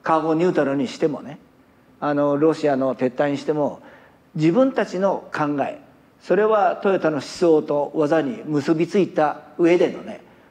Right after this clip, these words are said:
上でのそういう考えをしっかりと説明することによって、あの、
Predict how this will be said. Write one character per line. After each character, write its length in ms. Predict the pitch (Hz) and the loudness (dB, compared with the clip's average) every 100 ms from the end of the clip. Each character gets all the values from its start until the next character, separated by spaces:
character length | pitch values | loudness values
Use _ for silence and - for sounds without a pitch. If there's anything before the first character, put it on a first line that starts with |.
| - | 0
上 160 | 175 208 | 2 2
で 80 | |
の 260 | 196 202 185 | 2 0 0
そ 200 | - 180 | 2 6
う 40 | |
い 80 | 175 | 6
う 60 | 180 | 4
考 320 | 175 175 175 170 | 0 -4 0 2
え 60 | 139 | 4
を 340 | 170 127 - - - | 2 0 -6 -20 -16
し 160 | - 180 | -4 -4
っ 40 | |
か 200 | - 269 | -2 0
り 120 | 240 | 0
と 360 | 180 208 196 - - | 2 0 0 -6 -14
説 280 | - 170 185 | -2 -2 0
明 140 | 190 190 | -2 0
す 100 | 196 | -2
る 60 | |
こ 140 | 190 196 | -2 -2
と 80 | |
に 80 | 135 | -2
よ 80 | 104 | -4
っ 20 | |
て、 460 | - 160 135 - - - _ _ _ _ - | -4 -2 -2 -6 -20 -20 _ _ _ _ -4
あ 140 | 170 | 0
の、 420 | 165 160 156 - | 2 2 2 0